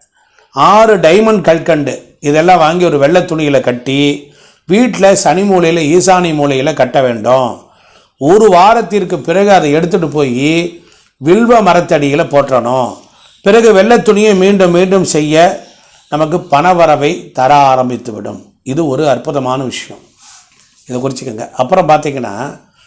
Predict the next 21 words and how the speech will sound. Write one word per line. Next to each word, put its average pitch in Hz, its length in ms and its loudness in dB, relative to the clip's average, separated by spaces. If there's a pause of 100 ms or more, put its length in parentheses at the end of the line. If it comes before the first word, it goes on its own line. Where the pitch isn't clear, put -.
(240)
சில 160 240 -6
வீடுகள்ல 170 800 2 (440)
செய்வனை 180 480 -2
யாராவது 165 460 0
செஞ்சுட்டானா, 156 640 -2 (520)
எனக்கு 160 300 -6
ஏதாவது 160 260 2
செய்வனை 160 320 -2
பண்ணியிருப்பாங்களா, 147 1000 -2 (380)
இப்படின்னு 147 440 -2
ஒரு 147 280 0
மனக்குழப்பம் 151 640 -2
இருக்கும். 117 400 -10 (160)
அந்த 135 320 -8
மாதிரி 156 420 -6
இருக்கிறவங்க 135 800 -2 (600)
கல் 214 260 2
உப்பு 170 600 -2 (560)
அது 165 300 0
ஒரு 160 160 2
வாளியில 160 560 2